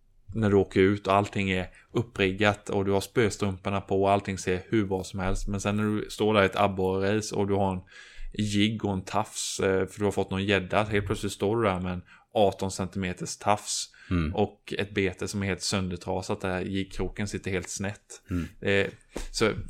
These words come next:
Speaker 1: det kan ju självklart funka med, med att inte vara så noga, men det är ju alltid en, en bra go-to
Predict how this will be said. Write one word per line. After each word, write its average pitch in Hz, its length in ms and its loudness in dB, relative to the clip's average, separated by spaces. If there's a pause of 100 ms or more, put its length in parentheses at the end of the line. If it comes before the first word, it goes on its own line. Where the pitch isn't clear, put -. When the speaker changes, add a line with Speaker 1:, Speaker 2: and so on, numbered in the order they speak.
(800)
Speaker 1:
det 107 100 -4
kan 110 280 -2
ju 107 60 0
självklart 101 440 -2
funka 95 440 -4
med, 95 420 -2
med 92 560 -4 (280)
att 110 60 0
inte 101 220 -2
vara 107 100 2
så 104 100 -6
noga, 92 260 -4
men 95 160 -4
det 101 60 0
är - 20 2
ju 98 60 0
alltid 101 320 -4
en, 92 160 -6 (460)
en 101 180 -4
bra 95 220 0
go-to 95 560 -2